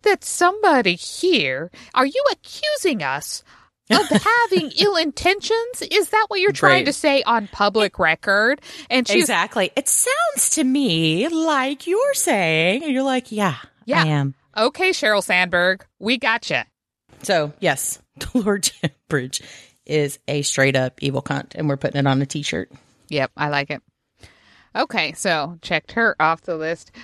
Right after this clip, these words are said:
Speaker 1: All right, this is the next one. This one is controversial.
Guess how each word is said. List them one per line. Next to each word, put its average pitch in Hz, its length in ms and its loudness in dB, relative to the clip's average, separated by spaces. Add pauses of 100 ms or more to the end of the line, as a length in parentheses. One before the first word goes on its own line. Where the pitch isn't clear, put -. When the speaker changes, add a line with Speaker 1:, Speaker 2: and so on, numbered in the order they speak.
Speaker 1:
All 247 100 2
right, 240 220 2
this 294 260 0
is 359 120 0
the 302 100 4
next 202 400 2
one. 151 300 0 (340)
This 202 220 2
one 269 340 2 (140)
is 202 160 -2
controversial. 175 840 -2